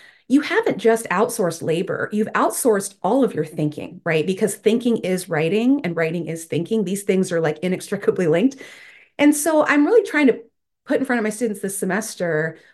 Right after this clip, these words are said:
when you are writing, yes, it's laborious. Yes, it can be hard. Things are happening in your brain. Your thinking is refi-, being refined. You are actually generating ideas and conclusions that are more useful as you grapple with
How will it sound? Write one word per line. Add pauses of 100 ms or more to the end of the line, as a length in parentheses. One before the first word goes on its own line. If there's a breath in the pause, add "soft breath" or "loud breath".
when
you
are
writing,
yes,
it's
laborious.
Yes,
it
can
be
hard. (260 loud breath)
Things
are
happening
in
your
brain.
Your
thinking
is
refi-,
being
refined. (460 loud breath)
You
are
actually
generating
ideas
and
conclusions
that
are
more
useful
as
you
grapple
with